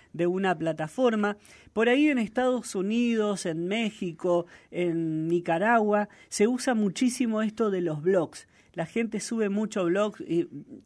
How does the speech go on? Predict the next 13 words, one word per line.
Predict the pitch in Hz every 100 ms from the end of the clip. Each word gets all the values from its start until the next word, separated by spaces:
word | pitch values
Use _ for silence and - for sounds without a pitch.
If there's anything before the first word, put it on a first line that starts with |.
| _
en | 180 180 175
distintas | 180 180 254 247 220 185
categorías, | - 165 170 175 156 165 143 131
en | 160 156
literatura, | 143 143 135 214 240 208
en | 180 165
cosas | 185 170 160 160
ambientales, | 147 143 139 135 202 196 190 170 - - - -
em, | 165 151 151 143 131
por | 127 156
ahí | 170 208 214
en | 185
denuncias, | 170 185 220 220 202 202 185 180